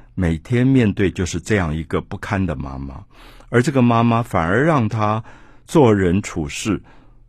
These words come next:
做了很多很多别人做不到的功课。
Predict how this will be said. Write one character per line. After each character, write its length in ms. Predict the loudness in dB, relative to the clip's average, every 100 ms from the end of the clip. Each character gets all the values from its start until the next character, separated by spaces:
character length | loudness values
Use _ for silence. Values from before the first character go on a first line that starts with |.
| -20 _ -20
做 220 | -2 2 2
了 120 | 0
很 340 | -4 -6 -6
多 200 | -4 -4
很 240 | -2 -4 -4
多 180 | -4 -4
别 160 | -4
人 140 | -4 -4
做 160 | -4
不 120 | -6 -6
到 120 | -14
的 100 | -12 -12
功 240 | -10 -12
课。 240 | -12 -14